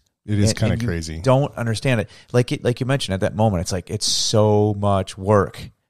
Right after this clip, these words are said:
Speaker 2: those <laughs> first cou-, few
Speaker 1: Oh, God,
Speaker 2: years.
Speaker 1: Jesus, it was
Speaker 2: It,
Speaker 1: the hardest
Speaker 2: it's
Speaker 1: transition.
Speaker 2: so hard. Um,
Speaker 1: And you don't sleep.
Speaker 2: yeah, it, it's, it's nuts. But then all of a sudden, like,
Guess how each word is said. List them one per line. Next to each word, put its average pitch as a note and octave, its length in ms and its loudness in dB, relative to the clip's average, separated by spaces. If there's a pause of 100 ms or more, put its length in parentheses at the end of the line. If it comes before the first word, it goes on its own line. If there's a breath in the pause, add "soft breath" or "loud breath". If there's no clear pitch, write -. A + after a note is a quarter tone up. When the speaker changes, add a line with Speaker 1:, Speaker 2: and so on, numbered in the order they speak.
(120)
Speaker 2:
those G2+ 180 -4
<laughs> - 0 -
first - 380 -6
cou-, - 260 -4 (220 loud breath)
few D3+ 180 0
Speaker 1:
Oh, B2+ 60 8
God, A2 180 2
Speaker 2:
years. B2 320 4
Speaker 1:
Jesus, A2 380 2
it C3 40 0
was A#2 120 2
Speaker 2:
It, - 20 2
Speaker 1:
the F#2+ 60 0
hardest G#2+ 400 2
Speaker 2:
it's - 160 -4
Speaker 1:
transition. F3+ 380 0
Speaker 2:
so F3+ 320 4
hard. B2+ 600 4 (500 loud breath)
Um, F#2+ 680 4 (200)
Speaker 1:
And A#2+ 100 -6
you B2 80 0
don't A#2+ 140 2
sleep. A2 380 2 (460)
Speaker 2:
yeah, C3 600 2
it, B2+ 220 2
it's, B2+ 180 0
it's A#2+ 260 -4
nuts. B2 520 0 (260 loud breath)
But G#2+ 100 4
then E3 120 4
all G3 80 2
of F3 60 0
a D3 40 -2
sudden, D3 380 -2
like, A#2 340 -6